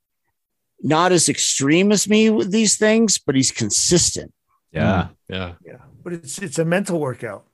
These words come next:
Speaker 4: It's not always a physical workout. It's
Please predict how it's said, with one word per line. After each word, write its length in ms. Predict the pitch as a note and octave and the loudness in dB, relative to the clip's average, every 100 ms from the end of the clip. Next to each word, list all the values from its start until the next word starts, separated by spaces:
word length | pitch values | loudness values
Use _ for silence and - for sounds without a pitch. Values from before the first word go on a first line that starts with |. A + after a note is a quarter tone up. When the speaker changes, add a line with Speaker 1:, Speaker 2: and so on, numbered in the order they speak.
| _ - | _ -20
Speaker 4:
It's 200 | C#3 - | -18 -8
not 300 | G3 F#3+ F3+ D#3 - | -6 -6 -6 -8 -6
always 300 | E3 D#3 B2+ | -4 -4 -6
a 60 | |
physical 420 | A2+ G3+ F3+ F3+ C#3+ | -2 -2 0 0 0
workout. 440 | B2 A#2 G#2 - | -2 -4 -8 -6
It's 280 | C#3 - | -6 -6